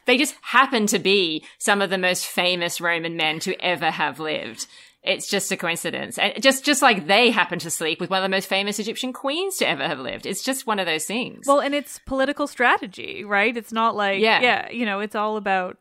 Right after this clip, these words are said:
Speaker 2: keeping herself alive and in power and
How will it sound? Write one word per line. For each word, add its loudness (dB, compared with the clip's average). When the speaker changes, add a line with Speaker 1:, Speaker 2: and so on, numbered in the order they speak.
Speaker 2:
keeping -6
herself -8
alive -2
and -8
in -12
power -8
and -12